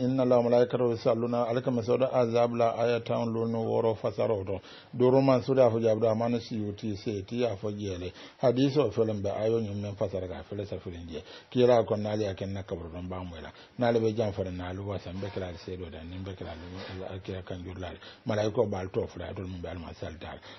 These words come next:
Anni mol men ko mol kan ala masoda naali ba fora. Aka kuye ka ala fatan dal e ka ala kon akan e jahannama di mo halaken kun na ko ba tara din ba furu balen. A be la nyo ka fo ba nan de keme fula saban, e,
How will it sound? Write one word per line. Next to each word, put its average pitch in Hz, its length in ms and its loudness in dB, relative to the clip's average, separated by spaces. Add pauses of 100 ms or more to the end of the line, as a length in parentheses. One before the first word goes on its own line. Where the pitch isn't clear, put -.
Anni 117 240 4
mol 123 200 6
men 117 180 2
ko 110 140 -4
mol 104 180 -2
kan 110 100 -2
ala 101 140 -2
masoda 95 340 -4
naali 107 240 -6
ba 98 200 -6
fora. 85 260 -10 (240)
Aka 104 280 0
kuye 113 440 4
ka 104 120 -2
ala 104 100 2
fatan 110 320 0
dal 101 160 0
e 92 100 -6
ka 101 140 -6
ala 101 120 -4
kon 101 160 -6
akan 90 300 -10 (240)
e 110 160 0
jahannama 104 560 -2
di 107 140 -2
mo 101 180 -2
halaken 92 500 -6
kun 101 200 -6
na 87 80 -8
ko 90 200 -10
ba 87 160 -8
tara 95 220 -8
din 90 240 -8 (100)
ba 85 140 -10
furu 87 220 -10
balen. 85 300 -10 (1080)
A 107 120 -4
be 135 160 8
la 120 180 6
nyo 110 160 0
ka 104 100 -4
fo 113 120 -2
ba 107 160 -2
nan 101 140 -4
de 101 160 -4
keme 92 200 -6
fula - 220 -12
saban, 95 260 -12
e, 110 160 -14